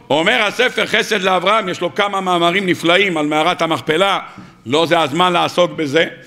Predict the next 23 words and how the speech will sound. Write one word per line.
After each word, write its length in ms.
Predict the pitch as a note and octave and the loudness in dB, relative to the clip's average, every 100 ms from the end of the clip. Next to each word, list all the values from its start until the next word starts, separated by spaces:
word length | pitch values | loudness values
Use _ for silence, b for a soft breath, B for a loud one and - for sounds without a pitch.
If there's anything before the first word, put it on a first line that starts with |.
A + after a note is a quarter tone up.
| B B | B B
אבל 240 | - C3+ F3 | -2 0 2
הוא 120 | F#3+ | 2
כותב 280 | G3+ F#3+ B3 | 2 2 0
שמה, 360 | G#3+ G#3+ F3+ C#3+ - - _ _ - - - _ - | 0 -2 -2 -6 -8 -20 _ _ -20 -20 -20 _ -14
שבשעה 720 | - B2 D3+ E3+ E3+ A3 F3 - B B B _ | -4 0 0 2 0 0 -2 -6 B B B _
שאברהם, 600 | - C3 C3+ D#3 G#3 A3+ | -4 -2 0 0 0 -2
אברהם 640 | E3 D3 D3+ D3+ E3 G#3+ | -6 -2 -2 0 0 0
אבינו 400 | F#3 G3 G#3+ F3+ D3+ D#3 | 0 0 0 0 0 -2
רץ 380 | B2+ D3 A3 - | -2 0 -2 -2
אחרי 240 | E3 - A3 | -6 -2 -2
הפר, 500 | G#3+ G#3 B3 G#3 E3+ C#3 | 0 0 0 0 -6 -8
בתוך 380 | D#3+ A3+ A#3+ | -4 -2 0
הפר 360 | G3 G3 A3 G3 | -2 0 0 0
הייתה 420 | F3+ - A3+ G3+ - B B - | -2 0 0 -2 -6 B B -4
רפאל 480 | F3 - G3 A#3 | -2 0 2 2
המלאך. 520 | A3 G3+ G3+ F#3 - - B B B | 2 0 0 -2 -4 -12 B B B
הוא 160 | A#2+ C#3 | 0 2
אומר, 220 | F3 G#3+ | 4 2
"רפאל 500 | F3+ F3+ F#3 G3+ C4 F3+ | 0 0 0 2 2 0
זה 100 | F#3+ | -2
אותיות 440 | F#3 F3+ G3+ A3+ | -2 0 0 0
פר 200 | G#3+ G3+ | 0 0
אל". 320 | F#3+ F3 C#3 | 0 -2 -2